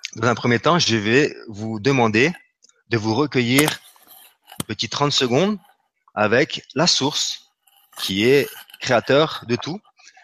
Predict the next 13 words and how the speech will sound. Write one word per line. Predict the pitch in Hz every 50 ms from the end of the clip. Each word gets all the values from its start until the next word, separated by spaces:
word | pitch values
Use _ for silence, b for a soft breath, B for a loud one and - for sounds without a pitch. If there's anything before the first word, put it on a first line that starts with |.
| b b
afin | - 120 - 170 180
qu'on | - - 135
puisse | 113 - - 180 180 -
s'abreuver | - - - 180 165 160 147 143 127 113 104 92 - _ _ -
de | 113
cet | - - 120 - -
amour, | 127 120 113 107 90 85
justement, | - 101 - - - 95 90 82 78 - - - _ _ _ _ _ _ _ _ _ _ _ _ _
dont | 90 110 135 135
nous | 120 110
avons | 120 110 104 104
tous | - - - 143 143
besoin. | 117 123 117 90 87 87 80